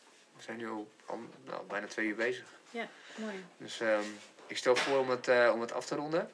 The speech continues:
Speaker 2: Ja, is goed.
Speaker 1: En, ehm, en ik stel ook voor dat je volgend seizoen of het seizoen erop gewoon weer komt.
Speaker 2: Vet leuk.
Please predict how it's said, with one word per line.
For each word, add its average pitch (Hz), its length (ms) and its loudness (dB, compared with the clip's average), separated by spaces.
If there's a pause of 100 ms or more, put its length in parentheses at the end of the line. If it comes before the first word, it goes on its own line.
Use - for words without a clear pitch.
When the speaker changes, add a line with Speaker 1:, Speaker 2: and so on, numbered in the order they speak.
Speaker 2:
Ja, 269 220 0
is 202 140 -8
goed. - 380 -10
Speaker 1:
En, 120 420 -2
ehm, 113 580 4 (400)
en 113 120 -2
ik 117 60 0
stel 120 180 4
ook 123 60 4
voor 143 180 0
dat 135 100 2
je - 160 -6 (260)
volgend 147 600 -2
seizoen 131 320 -4
of 127 80 -8
het 127 100 -8
seizoen 131 260 -8
erop 127 200 -4
gewoon 120 280 -2 (160)
weer 127 200 6
komt. 85 280 -8 (380)
Speaker 2:
Vet 311 200 12
leuk. 175 360 10